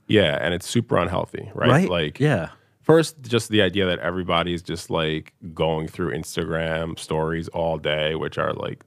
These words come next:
Speaker 1: n-, they don't have a lot of substance to them. You're not learning much from them. You're just seeing what other people are doing. You're just comparing yourself to how rich someone is or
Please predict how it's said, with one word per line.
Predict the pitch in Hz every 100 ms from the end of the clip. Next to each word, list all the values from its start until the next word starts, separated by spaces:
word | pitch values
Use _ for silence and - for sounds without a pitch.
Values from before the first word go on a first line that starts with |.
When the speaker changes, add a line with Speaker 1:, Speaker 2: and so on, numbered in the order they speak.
| -
Speaker 1:
n-, | 92 90 -
they | 98
don't | 98
have | 95
a |
lot | 87 76
of |
substance | - 82 87 -
to |
them. | 87
You're | 85
not | 87 71
learning | 82 82 85
much | 85
from | - 87
them. | 85
You're | 85
just | 80 90 -
seeing | 90
what | 85 80
other | 85 82
people | - 92 90
are | 80
doing. | 82 85 85 85
You're | 85
just | 87 -
comparing | 90 87 85 87
yourself | 82 90 82 -
to | - 82 80 - - _
how | - 82
rich | 90 -
someone | 85 80 82
is | 82 80
or | 80 76